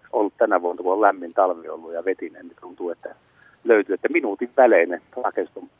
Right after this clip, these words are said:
pesän, että naaras toi koko ajan tavaraa. Ja mä laitoin koirankarvoja tommoseen tuppoon tuohon ja ka-, odotetaan, että alkaa se sitten sisustamaan sitä jo. Ja pystyy seuraamaan tämmöistä ihan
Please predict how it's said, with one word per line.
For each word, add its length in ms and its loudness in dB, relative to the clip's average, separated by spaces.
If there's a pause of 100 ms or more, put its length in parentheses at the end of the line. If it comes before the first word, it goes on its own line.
(960)
pesän, 280 2
että 220 -6
naaras 300 2 (100)
toi 160 -4
koko 280 -8
ajan 140 -2
tavaraa. 520 -4
Ja 120 -16 (200)
mä 100 -10
laitoin 340 -6
koirankarvoja 800 0
tommoseen 480 -14
tuppoon 560 -6 (1120)
tuohon 240 -2
ja 140 0
ka-, 100 -2
odotetaan, 520 0
että 120 0
alkaa 360 -2
se 100 -20
sitten 360 -8 (380)
sisustamaan 720 -6
sitä 200 -12
jo. 220 -12 (160)
Ja 100 -20
pystyy 340 -6
seuraamaan 340 2
tämmöistä 320 -6
ihan 220 -2